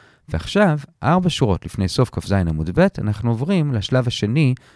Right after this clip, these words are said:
של הראיות. בשלב הזה, כאמור, אנחנו נראה שמונה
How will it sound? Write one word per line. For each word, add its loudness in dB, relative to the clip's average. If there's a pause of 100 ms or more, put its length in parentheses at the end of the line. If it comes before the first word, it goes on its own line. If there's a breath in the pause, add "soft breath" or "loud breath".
(120 soft breath)
של 0
הראיות. -4 (640 soft breath)
בשלב 2
הזה, 2
כאמור, 2
אנחנו -2
נראה 4
שמונה 4